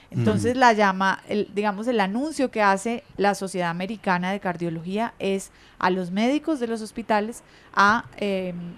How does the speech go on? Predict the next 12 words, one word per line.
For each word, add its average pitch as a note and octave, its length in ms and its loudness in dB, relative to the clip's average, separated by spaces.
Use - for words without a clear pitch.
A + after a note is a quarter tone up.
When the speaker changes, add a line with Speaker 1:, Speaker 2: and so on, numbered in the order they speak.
Speaker 1:
pararle G3 360 2
bolas A#3 320 4
a G3 80 2
esos G#3 220 -4
Speaker 2:
Seguir C#3 340 4
ese C3+ 80 2
Speaker 1:
síntomas C#3 240 4
Speaker 2:
rastro. - 140 -6
Speaker 1:
que F#3 80 -4
pueden F#3 400 0
Speaker 2:
Ujú. G3+ 80 -4
Speaker 1:
tener, A#3 420 0